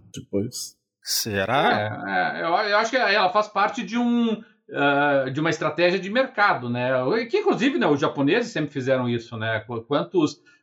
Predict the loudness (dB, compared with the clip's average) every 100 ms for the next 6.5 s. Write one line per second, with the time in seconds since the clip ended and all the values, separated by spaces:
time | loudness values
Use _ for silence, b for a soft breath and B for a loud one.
0 | -4 -2 -2 -2 -4 -2 0 0 0 2
1 | 2 0 -2 0 2 0 0 -2 -2 0
2 | 2 0 0 -6 -6 -6 -4 -2 -2 -2
3 | 0 -2 -4 -2 -2 -2 -2 0 0 0
4 | 0 -2 -2 0 0 -2 -4 -6 -2 0
5 | 2 0 -6 -2 0 2 0 -4 -8 -8
6 | 0 0 2 0 0